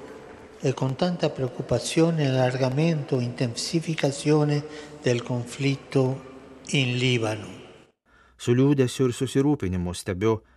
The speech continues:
Speaker 2: konflikto Libane plitimą ir gilėjimą. Melskimės už aukas, jų šeimas, melskime taikos.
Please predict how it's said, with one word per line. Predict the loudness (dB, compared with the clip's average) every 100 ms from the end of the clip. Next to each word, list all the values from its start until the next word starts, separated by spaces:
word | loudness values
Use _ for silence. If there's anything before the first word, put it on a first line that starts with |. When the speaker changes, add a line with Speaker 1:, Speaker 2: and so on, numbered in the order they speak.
| _ _ _
Speaker 2:
konflikto | -2 2 0 2 2
Libane | 4 4 6 4
plitimą | 2 -2 0 2 2
ir | 0
gilėjimą. | 0 2 0 -2 -6 -10 -14 _ _ _
Melskimės | 4 6 4 2 4 4 2
už | 2
aukas, | 2 2 2 0 0
jų | -4
šeimas, | -2 -2 0 2 2 0 -4
melskime | 2 2 0 0 2 2
taikos. | 0 -2 -2 -6 -6 -12